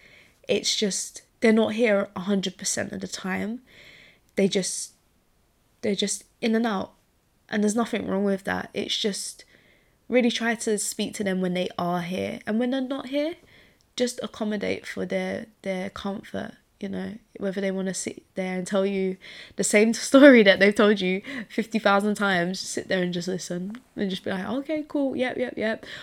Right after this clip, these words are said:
Or if there's someone new, they'll be like, "Oh, go tell them that story and let someone else learn the story that you've <laughs> heard how many times." But yeah, don't, don't feel like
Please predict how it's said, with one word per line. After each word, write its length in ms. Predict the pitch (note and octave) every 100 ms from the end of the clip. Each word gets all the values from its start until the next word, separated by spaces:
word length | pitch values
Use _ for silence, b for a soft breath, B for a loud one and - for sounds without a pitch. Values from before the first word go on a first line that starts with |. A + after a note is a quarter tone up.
| B
Or 100 | G#3
if 80 | G#3
there's 160 | A3
someone 340 | - A#3 A3+ A3+
new, 160 | A3+
they'll 160 | G3 F3+
be 80 | F3+
like, 120 | F3+
"Oh, 160 | E4+ E4+
go 160 | F#4
tell 240 | G#4 G4 F4
them 200 | D#4+ C#4+
that 180 | G#3+
story 460 | - - F#3+ F3+ E3+
and 140 | F3
let 160 | G3+ A#3
someone 240 | - G#3
else 240 | G3+ G3 G3 G3+
learn 240 | F3+ F3+
the 80 | F#3
story 520 | - E3+ F3+ F3+ F#3+
that 180 | F#3 -
you've 260 | G3 F#3+ F#3
<laughs> 400 | F3+ F3 G3+ -
heard 300 | G3+ G3 F#3
how 160 | F3+
many 260 | F#3 F#3+ F#3+
times." 520 | F#3+ F#3 F3+ F3+ - _ _ - -
But 160 | - G3+
yeah, 220 | G3+ F3+
don't, 500 | G3 - A3+ A3 -
don't 240 | G3+ G#3+ A3+
feel 280 | - A#3
like 420 | A3 G3 F#3 G3+